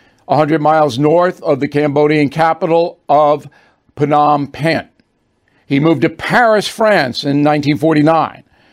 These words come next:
where he became obsessed with the writings of Karl Marx.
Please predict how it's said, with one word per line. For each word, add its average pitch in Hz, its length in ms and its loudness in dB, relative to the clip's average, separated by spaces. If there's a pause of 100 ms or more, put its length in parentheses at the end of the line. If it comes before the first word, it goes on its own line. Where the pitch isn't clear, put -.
(180)
where 135 140 0
he 147 80 0
became 160 340 0
obsessed 185 540 0
with 165 100 -4
the 165 80 0
writings 143 440 0
of 143 120 -8
Karl 147 520 0
Marx. 147 640 -2